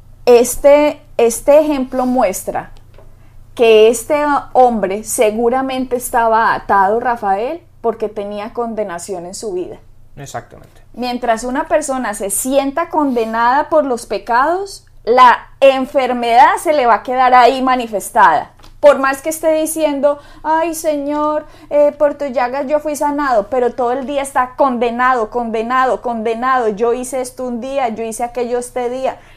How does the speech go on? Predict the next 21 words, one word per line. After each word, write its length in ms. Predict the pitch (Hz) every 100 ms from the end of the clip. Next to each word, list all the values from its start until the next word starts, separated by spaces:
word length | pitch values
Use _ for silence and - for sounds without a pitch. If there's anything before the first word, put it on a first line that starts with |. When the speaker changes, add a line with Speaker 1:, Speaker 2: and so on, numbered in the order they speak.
| -
Speaker 1:
Es 260 | - 269 277
Satanás 840 | - 330 302 285 254 233 226 226
el 180 | 277 277
que 120 | 247
está 340 | 240 - 233 196
ahí 240 | 214 262
condenándolo. 1120 | 254 269 254 220 208 220 233 247 226 175 131 - - -
Por 200 | 269 254
eso 280 | 247 254 294
Jesús 360 | 302 269 269 247
le 140 | 254
dijo 140 | 269 277
a 40 |
este 180 | 269 277
muchacho 480 | 262 226 214 214 254
primero: 560 | 294 233 240 240 214 - _ _
"Tus 240 | - 262 -
pecados 840 | - 226 - 269 262 277 294 -
te 120 | 262
son 240 | 226 220 202
perdonados", 880 | 233 233 240 208 208 208 165 160